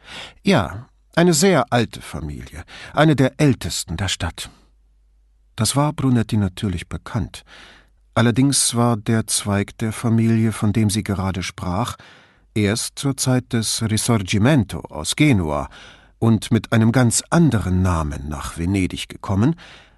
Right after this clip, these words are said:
hatte den Titel vom neuen König Italiens käuflich erworben und sich dabei wohl überlegt einen der ältesten Namen der Stadt ausgesucht. Als könnte er sein Interesse an einem so faszinierenden Job kaum bezähmen, fragte er,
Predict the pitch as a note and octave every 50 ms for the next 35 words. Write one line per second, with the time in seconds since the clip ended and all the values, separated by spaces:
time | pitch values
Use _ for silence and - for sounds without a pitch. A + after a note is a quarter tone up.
0 | _ _ _ _ - A#2 - - B2 A2 G2+ A#2 A2+ A2+ A2 - - B2 B2+ -
1 | E3 E3 E3+ E3 - - - B2+ G#2 F#2 F2 F2 G#2+ A#2 A#2+ A#2 A2+ A2+ G#2+ -
2 | B2 A#2+ B2 B2+ A2+ - - F#2+ - A2 A2 A2+ A2 A2 G#2 G#2+ - - - _
3 | - - A#2+ A2+ A#2+ - - - D#3 D#3 - - - B2+ C3+ A#2 G#2 F#2+ F2 F2
4 | - D#3 F#3 F#3+ E3+ - _ _ _ _ _ _ _ _ _ - A2+ - B2+ A2
5 | - D#3 D#3 E3 D#3+ C#3+ A2+ D3+ F3+ F#3+ F#3+ - B2+ A#2 B2 A#2 A2 A#2+ B2+ -
6 | - - - A2+ A2 A2+ A2 G#2+ A2 G2 - - A#2+ B2 B2 B2 - B2+ - -
7 | - - A#2 A2 G2+ F#2+ F2+ F2 F2+ F#2 F#2+ G2 - A#2+ - - - - - -
8 | - - _ - A1+ - - - - - - - - - - - - - - -
9 | - - _ _ _ _ _ _ _ _ _ _ _ _ _ _ _ _ _ _
10 | _ _ _ _ _ _ _ - - - - - - - - - - A2 - -
11 | - E3 E3 - B2+ G#2+ - G#2 G#2+ F#2 G#2 G2+ G#2 - G#2 G2 F#2 - - -
12 | C3 C3 - - G#2 F#2+ G2+ G2 G2+ - G2+ G#2+ A2 G#2 A2+ G#2+ - - - A#2+
13 | - - - - A#2+ A2 A#2+ C#3+ D3 A2 E2 D#2 C#2 - B1 - - - D#2+ C2
14 | - - - - - G2 F2+ F2+ F2+ F2 - - B2 B2+ B2+ A#2+ G#2+ - - A#2
15 | A2+ A2 - - B2+ - A2+ A#2 A#2